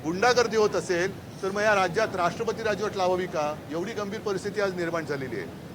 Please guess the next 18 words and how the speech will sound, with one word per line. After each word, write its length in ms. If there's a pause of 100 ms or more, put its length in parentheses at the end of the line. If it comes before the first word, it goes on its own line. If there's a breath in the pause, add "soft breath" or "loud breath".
(120)
ते 120
असे 320
अनेक 360
विषय 200
होते, 400 (280)
त्याला 180
कोणतेही 540
प-, 160 (500)
समाधानकारक 680
उत्तर 340
मुख्यमंत्र्यांच्या 1000 (200)
भाषणामध्ये 480
मिळालेलं 460
नाही, 300 (320)
म्हणून 200
मी 100
त्या 160
भाषणाचं 760